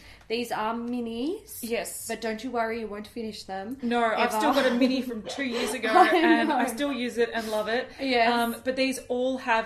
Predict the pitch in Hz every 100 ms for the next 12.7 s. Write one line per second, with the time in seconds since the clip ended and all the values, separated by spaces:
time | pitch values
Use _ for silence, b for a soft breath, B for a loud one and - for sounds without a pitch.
0 | 226 226 214 220 208 190 - - 247 196
1 | 202 208 196 196 240 226 233 240 254 269
2 | - 226 233 220 233 214 233 214 214 226
3 | 226 226 220 214 202 202 208 202 202 202
4 | - 220 196 185 170 214 202 190 208 214
5 | 262 262 254 247 247 247 240 - 214 220
6 | 220 220 214 B B B 214 214 202 214
7 | 214 208 - - 254 240 208 208 226 226
8 | 226 220 226 B B B B _ - -
9 | 226 - 220 214 214 208 226 214 214 214
10 | 208 - - 196 180 220 214 196 - -
11 | - - 214 214 220 214 214 - 196 196
12 | - - - - 196 190